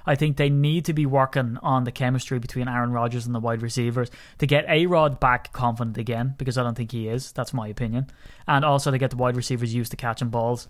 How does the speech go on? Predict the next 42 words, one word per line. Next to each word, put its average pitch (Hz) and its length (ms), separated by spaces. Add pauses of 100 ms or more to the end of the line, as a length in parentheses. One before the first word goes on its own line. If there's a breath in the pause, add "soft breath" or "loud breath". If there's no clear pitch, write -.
(280 loud breath)
Because 147 340
when 147 140
you 151 80
have, 156 260
when 160 100
you 175 60
have 175 80
so 190 160
many 226 140
weapons 147 400
between 131 400
Cobb, 143 380
Nelson, 127 540 (320 soft breath)
and 123 280
Adams, 127 420
and 135 140
he 131 60
doesn't, 151 360
you 147 140
can 165 100
see 196 180
him, 147 140
he 127 120
doesn't 170 200
really 156 140
want 131 160
to 147 80
go 170 80
to 156 80
anybody 135 260
else. 117 180 (220 soft breath)
Ryan, 175 220
isn't 170 160
there 175 80
so 202 200
many 214 200
instances 147 400
where 135 220
Trevor 139 280
Davis 127 400
was 135 140
in 139 180